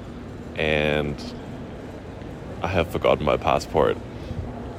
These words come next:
<laughs> I have forgotten my passport. I flew to Barcelona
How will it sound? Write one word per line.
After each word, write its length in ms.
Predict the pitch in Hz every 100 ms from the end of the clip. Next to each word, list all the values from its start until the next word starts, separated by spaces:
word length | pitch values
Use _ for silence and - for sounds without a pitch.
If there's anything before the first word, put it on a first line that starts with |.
| - - - -
<laughs> 840 | 202 - - - - - - - - - - - - - - - - - - - - - - - - -
I 100 | 110
have 120 | 110
forgotten 260 | 87 90 85
my 100 | 82
passport. 540 | 78 73 80 82 71 - - - - - - - - - - - - - -
I 100 | 95
flew 400 | 90 - 110 110
to 140 | 104 92
Barcelona 1000 | 87 95 95 101 98 90 92 90 90